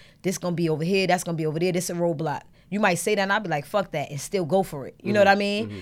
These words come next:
Speaker 1: Because I always been like that. But at the same time, when I go for it and I slip and I fall, I learn from that on my own.
Speaker 2: Mm.
Speaker 1: And then that'll make me even more wiser. And it, it'll, it'll, I'll be equipped with the,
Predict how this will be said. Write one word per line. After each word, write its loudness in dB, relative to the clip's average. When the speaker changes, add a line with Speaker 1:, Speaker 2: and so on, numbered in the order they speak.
Speaker 1:
Because 0
I 8
always 4
been 0
like -2
that. -8
But 4
at 4
the -2
same -4
time, -2
when 2
I 6
go 4
for -6
it -4
and 0
I 4
slip -2
and -4
I 2
fall, 2
I 4
learn 2
from -2
that 0
on 4
my 0
own. -2
Speaker 2:
Mm. -4
Speaker 1:
And 0
then 2
that'll 4
make 0
me -2
even -2
more 0
wiser. 2
And -2
it, 2
it'll, 2
it'll, 0
I'll 8
be -2
equipped -2
with -4
the, -2